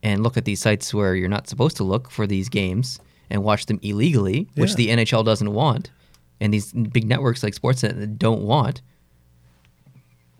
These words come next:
Speaker 1: If you don't want us watching illegal sports on channels <laughs> that we can't get because you don't give them to us, what do you want us to do?
Speaker 2: Yeah, exactly.
Speaker 1: Like,
Speaker 2: come on.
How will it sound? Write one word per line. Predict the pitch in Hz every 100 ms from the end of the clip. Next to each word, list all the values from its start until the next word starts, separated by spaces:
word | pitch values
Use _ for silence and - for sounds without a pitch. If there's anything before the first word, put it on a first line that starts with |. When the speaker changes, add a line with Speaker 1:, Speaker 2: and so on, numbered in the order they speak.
| _
Speaker 1:
If | 123 127
you | 120
don't | 190
want | 147 160
us | 131
watching | 147 151 131
illegal | 113 151 131 120 113 - _
sports | - 135 160 135
on | 120
channels | 135 139 127 127 -
<laughs> | - -
that | 123
we | 120
can't | 117 147 123
get | 151 180
because | 220 120 113
you | 139
don't | 127
give | 139
them | 190 123
to | 101
us, | 98 131 - _ _ _ _
what | -
do | 208
you | 208
want | 202
us |
to | 202
do? | 196 247 156 -
Speaker 2:
Yeah, | 269 294 127
exactly. | 190 160 262 285 311
Speaker 1:
Like, | 165 156 - _ _ _ _ _ _
Speaker 2:
come | 302
on. | 453 415 131